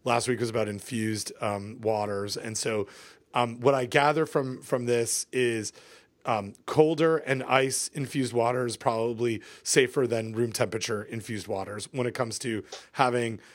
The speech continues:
uh, lemon and lime slices in it, if there was salmonella there in the first place.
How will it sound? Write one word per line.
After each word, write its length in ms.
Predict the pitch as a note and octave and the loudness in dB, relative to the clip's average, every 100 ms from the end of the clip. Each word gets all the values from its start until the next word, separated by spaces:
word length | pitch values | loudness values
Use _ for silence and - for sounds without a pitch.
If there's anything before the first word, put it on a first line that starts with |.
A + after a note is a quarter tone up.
| - | -6
uh, 120 | C3+ B2+ | -2 2
lemon 240 | C3 C3 | 0 0
and 100 | C3+ | 0
lime 240 | D3+ D#3+ | 0 0
slices 420 | C#3+ G#2+ - G2+ F#2+ | -2 -4 -4 -6 -8
in 80 | |
it, 220 | F#2+ - - _ _ _ _ _ _ - | -10 -16 -20 _ _ _ _ _ _ -10
if 160 | D3 | -6
there 120 | D#3 B2+ | -2 0
was 260 | A#2+ A#2 | -2 -2
salmonella 500 | - C3 A#2 A2+ A2 | -4 -4 -2 0 0
there 160 | G#2 G#2 | 0 -2
in 60 | |
the 80 | G2+ | -4
first 240 | - G#2 - | -10 -12 -14
place. 360 | - - - | -14 -14 -14